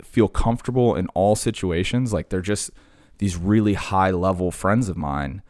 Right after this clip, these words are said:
And during that ceremony, the looks that they were giving me were like, they, they look like kids. They look like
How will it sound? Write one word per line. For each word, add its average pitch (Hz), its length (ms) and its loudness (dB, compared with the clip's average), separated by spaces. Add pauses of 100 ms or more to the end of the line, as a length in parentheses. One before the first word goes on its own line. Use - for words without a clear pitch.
(1160)
And 92 460 0 (540)
during 123 340 4
that 120 180 2
ceremony, 73 760 -2 (280)
the 98 160 0
looks 92 400 0
that 110 200 0
they 104 120 4
were 95 140 2
giving 85 420 -2
me 127 400 2 (340)
were 98 160 -2
like, 87 500 -2 (220)
they, 95 240 -2
they 101 240 -2
look 110 260 -2
like - 280 -2
kids. - 540 -2
They - 160 -4
look 104 220 -4
like - 400 -2